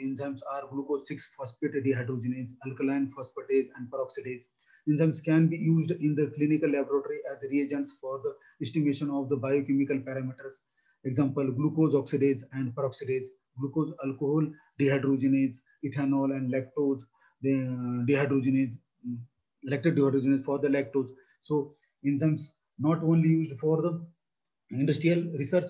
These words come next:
but for, uh, estimation of various parameters, they can be utilized, uh, as mentioned here. Glucose oxidase for measuring, measuring blood glucose level, uh, diagnosis of the diabetes mellitus.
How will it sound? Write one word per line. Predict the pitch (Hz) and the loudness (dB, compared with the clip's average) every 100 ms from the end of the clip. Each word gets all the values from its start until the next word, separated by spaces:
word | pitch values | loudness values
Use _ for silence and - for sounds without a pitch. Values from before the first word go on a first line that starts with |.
| 135 | -4
but | 156 156 139 120 | -4 -4 -14 -2
for, | 147 160 | 2 4
uh, | 165 147 135 | 4 4 4
estimation | 143 - 175 175 175 | 2 2 0 0 0
of | 165 - | 0 0
various | 143 165 170 | 2 2 2
parameters, | 170 165 170 185 - _ - | 0 0 0 -2 -6 _ 0
they | 180 | 2
can | 185 185 | 2 0
be | 175 | 2
utilized, | 170 170 151 143 - - _ _ _ _ _ _ _ _ _ - | 2 4 2 0 -4 -14 _ _ _ _ _ _ _ _ _ -8
uh, | 127 123 123 120 117 | -6 -4 -4 -4 -2
as | 139 135 | -2 2
mentioned | 147 139 147 123 | 4 4 2 2
here. | 127 127 - _ _ _ | 0 -4 -10 _ _ _
Glucose | 127 165 190 165 | -4 2 4 4
oxidase | 165 175 170 165 - - | 0 2 2 2 -2 -6
for | 156 | -4
measuring, | 143 151 147 156 156 147 | 0 2 2 2 4 2
measuring | 151 156 151 131 | 0 0 -2 0
blood | 156 156 | 2 2
glucose | 151 143 143 123 | -2 -6 -10 -6
level, | 135 139 135 _ _ 117 | -6 -6 -10 _ _ -16
uh, | 123 | -8
diagnosis | 127 135 139 156 147 | -6 -4 -6 -8 -8
of | 120 | -8
the | 113 | -6
diabetes | 127 131 135 - | -4 -4 -6 -8
mellitus. | 127 123 123 120 | -8 -8 -12 -18